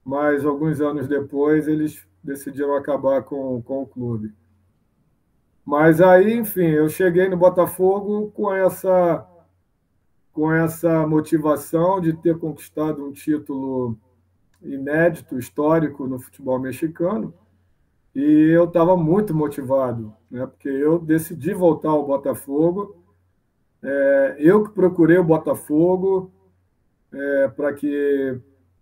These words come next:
pudesse haver a possibilidade de, de eu voltar para o Rio de Janeiro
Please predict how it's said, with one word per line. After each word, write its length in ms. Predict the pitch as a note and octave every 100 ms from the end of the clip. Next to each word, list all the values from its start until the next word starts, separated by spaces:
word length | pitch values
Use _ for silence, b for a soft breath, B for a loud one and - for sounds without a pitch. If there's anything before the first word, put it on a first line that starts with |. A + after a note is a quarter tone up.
| _ _ _ _ -
pudesse 480 | B2+ D3+ D#3+ E3
haver 200 | C#3+ D3
a 40 | D3+
possibilidade 920 | D3+ - B2 C3+ B2+ C#3 D#3 C#3+ B2+
de, 240 | C3 C3+
de 80 | C3
eu 120 | C#3
voltar 500 | B2+ C3+ A2+ C#3+ D#3
para 260 | D#3+ C#3 B2+
o 40 |
Rio 160 | B2+ C3+
de 80 | A#2+
Janeiro 680 | B2+ B2 D3+ F3+ F#3+ G3+